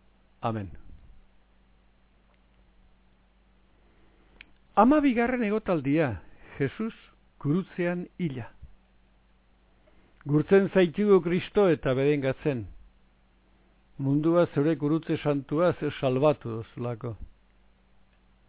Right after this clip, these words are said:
Eguerditik hirurak arte ilundu egin eban urbira osoan. Hirurak inguruan Jesuseko oihu handiz esan eban, "Eli,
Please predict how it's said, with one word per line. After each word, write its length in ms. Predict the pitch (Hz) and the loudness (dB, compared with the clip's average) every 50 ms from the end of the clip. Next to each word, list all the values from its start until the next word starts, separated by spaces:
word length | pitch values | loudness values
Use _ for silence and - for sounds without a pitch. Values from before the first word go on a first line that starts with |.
| _ _ _ _ _ _ _ _ _ _ _ _ _ _ _ _ _ _ _ _ _ _ _ _ _ _ _ _ _ _ _ _ _ _ _ _ _ _ _ _ _ _ _ _ _ _ _ _ _ _ - - - - - - - - - | _ _ _ _ _ _ _ _ _ _ _ _ _ _ _ _ _ _ _ _ _ _ _ _ _ _ _ _ _ _ _ _ _ _ _ _ _ _ _ _ _ _ _ _ _ _ _ _ _ _ -20 -20 -20 -20 -20 -20 -12 -4 0
Eguerditik 720 | 175 156 160 196 208 196 190 208 202 - - 220 208 - 175 | 0 2 4 2 2 2 0 -2 -2 -2 -2 -4 -2 -2 -4
hirurak 400 | 170 156 185 180 180 170 165 165 | -2 -2 0 2 0 0 2 0
arte 400 | 156 147 151 - - 196 185 165 | 0 -2 -2 -2 0 2 2 4
ilundu 480 | 156 151 165 196 196 175 139 143 143 | 2 2 0 -2 -2 -2 -2 -2 0
egin 240 | 139 151 165 165 156 | 0 0 0 0 2
eban 240 | 156 165 175 175 170 | 2 2 2 0 0
urbira 380 | 147 135 135 143 156 147 135 120 | -2 -2 0 0 2 2 2 0
osoan. 400 | 113 - - - 95 82 82 82 - - - - - - - - _ _ _ _ _ _ _ _ _ _ _ _ _ _ _ _ - | 0 -4 -6 -10 -10 -8 -10 -12 -14 -14 -18 -20 -20 -20 -20 -20 _ _ _ _ _ _ _ _ _ _ _ _ _ _ _ _ -6
Hirurak 320 | 190 180 196 220 196 190 156 | -4 -2 0 2 2 2 2
inguruan 560 | 180 180 185 175 175 170 185 202 220 220 214 - - | 0 0 0 0 2 2 2 0 0 0 -2 -2 -4
Jesuseko 480 | 156 127 139 180 156 165 180 143 151 | -4 -4 -4 -6 -4 -4 -2 2 2
oihu 320 | 151 156 175 190 202 202 190 | 2 2 2 2 2 2 2
handiz 380 | 185 185 190 208 214 185 - - | 2 -2 -2 -2 -2 -2 -2 -4
esan 320 | 151 139 - - 147 135 | -6 -6 -4 -2 -2 -2
eban, 360 | 135 135 131 135 135 120 117 - _ - - _ _ _ _ _ _ _ _ _ _ _ _ - | -2 -2 -2 -2 -2 -4 -6 -8 _ -20 -20 _ _ _ _ _ _ _ _ _ _ _ _ -8
"Eli, 760 | - 190 190 196 202 214 214 214 214 196 156 135 135 139 147 | -4 -2 -2 -2 0 0 0 0 2 0 0 -2 -4 -8 -12